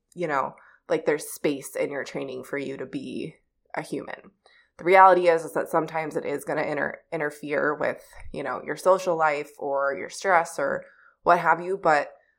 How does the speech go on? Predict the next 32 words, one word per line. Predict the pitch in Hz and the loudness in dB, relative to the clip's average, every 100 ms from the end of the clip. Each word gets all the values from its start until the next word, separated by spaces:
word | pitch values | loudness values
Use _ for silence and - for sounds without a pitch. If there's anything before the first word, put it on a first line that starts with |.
| _ _ _ | _ _ _
um, | 170 156 139 135 | 2 2 -2 -6
most | - 170 170 170 - | -2 2 2 0 -4
of | 156 | -2
the | 175 | -2
time, | 175 170 175 185 190 - _ - | -6 -8 -6 -6 -10 -12 _ -18
most | 160 170 156 - | -2 0 0 -2
of | 156 | -4
the | - | -4
time, | 160 - 80 - - - _ _ _ - | -8 -4 -2 -4 -8 -14 _ _ _ 0
that | 139 | 0
should | - - | 0 -4
not | 135 - | -4 -4
be | 151 | -6
happening. | - - 220 - - 165 _ | -6 -8 -10 -14 -14 -18 _
So | - - 180 160 151 147 165 _ _ _ _ _ | -16 0 2 2 0 -4 -6 _ _ _ _ _
if | 175 165 165 - - - - | 4 4 0 -18 -20 -20 -20
you're | 175 180 | -4 -2
being | 175 170 175 | 0 -4 -8
too | 202 185 | -6 -2
hard | 151 160 | -2 -2
on | 160 | -4
yourself | 165 165 170 160 - | -8 0 2 2 -2
with | 156 - | -6 -4
implementing, | 147 143 160 156 156 165 147 151 147 | -8 -6 -6 -6 -6 -8 -10 -10 -12
like, | - 143 - | -6 -6 -4
these | 143 143 | -6 -2
educational | 160 151 - 135 - 156 143 143 135 131 - _ _ _ _ _ _ _ - | -4 -4 -12 -12 -10 -6 -2 0 -2 -4 -10 _ _ _ _ _ _ _ -8
concepts | - 123 - 156 165 - | -4 -4 2 2 2 -4
that | - | -4
you've | 208 196 | -6 -8
learned | 214 220 | -8 -8
about, | 220 233 233 | -2 0 0